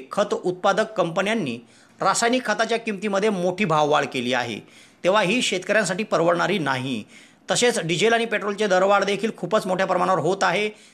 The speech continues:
तेव्हा ही दरवाढ कमी करण्यात यावी अशी मागणीचं निवेदन तहसील कार्यालयामध्ये निवासी नायब तहसीलदार आर के पवार यांच्याकडे राष्ट्रवादी युवकचे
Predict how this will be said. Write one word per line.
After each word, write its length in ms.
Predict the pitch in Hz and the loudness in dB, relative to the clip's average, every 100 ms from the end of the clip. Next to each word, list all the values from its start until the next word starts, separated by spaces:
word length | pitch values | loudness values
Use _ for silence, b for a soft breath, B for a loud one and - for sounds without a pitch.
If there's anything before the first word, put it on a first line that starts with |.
| _ | _
तेव्हा 160 | 185 202 | 2 2
ही 220 | 143 240 | 2 0
दरवाढ 400 | 220 214 175 131 117 - | 4 4 4 2 -2 -2
कमी 200 | 196 262 | -2 2
करण्यात 380 | 214 190 190 | 0 0 0
यावी 220 | 180 202 170 | 0 0 0
अशी 200 | 165 185 | -2 -4
मागणीचं 600 | 147 160 175 175 175 165 | -2 0 2 0 0 2
निवेदन 360 | 220 190 123 113 B B B _ | 2 2 0 -4 B B B _
तहसील 260 | 240 233 262 | 2 4 2
कार्यालयामध्ये 640 | 247 233 220 214 190 220 | 2 2 0 0 -2 -2
निवासी 360 | 214 196 196 208 | 0 -2 -2 0
नायब 180 | 190 190 170 | 0 0 0
तहसीलदार 380 | 165 226 139 120 - | 0 2 0 0 -2
आर 160 | 165 | -2
के 140 | 165 196 | -2 -4
पवार 340 | 185 175 190 | 2 4 4
यांच्याकडे 640 | 170 170 185 180 220 123 117 B B B B - | 2 0 -2 0 0 0 -4 B B B B -2
राष्ट्रवादी 540 | 180 208 - 240 240 | 0 0 2 2 2
युवकचे 500 | 233 214 226 - 240 | 2 2 2 2 0